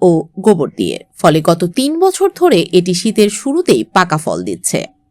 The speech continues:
এবারও পার্বত্য মেলায় বিক্রির জন্য তিনি তিনশো টাকা করে পনেরোটি কাঁঠাল বিক্রি করেছেন, যা ওই ব্যবসায়ী চড়া দামে বাজারজাত করেছেন। প্রতি বছর এই কাঁঠাল গাছ থেকে তার আয় হয় প্রায় পঞ্চাশ হাজার টাকা।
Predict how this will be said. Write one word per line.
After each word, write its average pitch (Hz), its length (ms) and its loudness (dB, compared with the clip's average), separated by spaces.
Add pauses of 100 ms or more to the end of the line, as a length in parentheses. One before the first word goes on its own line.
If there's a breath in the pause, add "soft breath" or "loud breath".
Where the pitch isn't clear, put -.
(100)
এবারও 294 420 4
পার্বত্য 277 500 0
মেলায় 339 400 2
বিক্রির 214 420 -2
জন্য 202 380 0
তিনি 190 260 0
তিনশো 262 420 -4
টাকা 320 240 0
করে 208 260 2
পনেরোটি 285 560 -2
কাঁঠাল 170 380 -2
বিক্রি 160 260 -6
করেছেন, - 600 -4
যা 165 280 0
ওই 175 220 0 (300 loud breath)
ব্যবসায়ী 226 520 2
চড়া 175 320 0
দামে 165 380 0
বাজারজাত 160 540 -2
করেছেন। - 480 -6 (560 loud breath)
প্রতি 214 220 4
বছর 175 400 2
এই 262 180 0
কাঁঠাল 254 440 -2
গাছ 339 300 -4
থেকে 254 260 -2
তার 127 180 0
আয় 170 320 2
হয় 277 300 -4
প্রায় 180 340 0 (140)
পঞ্চাশ 269 400 -4
হাজার - 340 -6
টাকা। - 360 -6